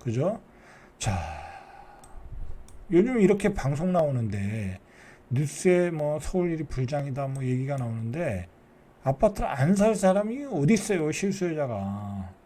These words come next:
참 답답한 현실이죠. 자, 계속 보시죠. 어, 여기 이런 데는 조금 비싸거든요. 여기, 저긴 육억 대인데, 여긴 칠억 대, 팔억 대니까 보시죠. 자,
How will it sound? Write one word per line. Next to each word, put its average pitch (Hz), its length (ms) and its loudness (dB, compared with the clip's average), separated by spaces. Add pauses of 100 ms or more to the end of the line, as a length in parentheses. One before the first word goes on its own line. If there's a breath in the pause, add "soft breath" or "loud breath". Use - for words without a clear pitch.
(220)
참 101 220 -8
답답한 113 480 -2
현실이죠. 131 1000 -4 (1080 loud breath)
자, 92 260 -4
계속 180 320 6
보시죠. 185 720 2
어, 170 500 -2 (120)
여기 160 240 0
이런 233 180 4
데는 302 180 -2
조금 285 200 -4
비싸거든요. 185 960 0
여기, 156 300 -6 (280 loud breath)
저긴 180 420 -2
육억 175 380 0
대인데, 139 380 0
여긴 139 240 -2
칠억 - 280 -6
대, - 60 -4
팔억 196 320 -6
대니까 127 560 0 (600 loud breath)
보시죠. 139 720 -2
자, 92 440 -4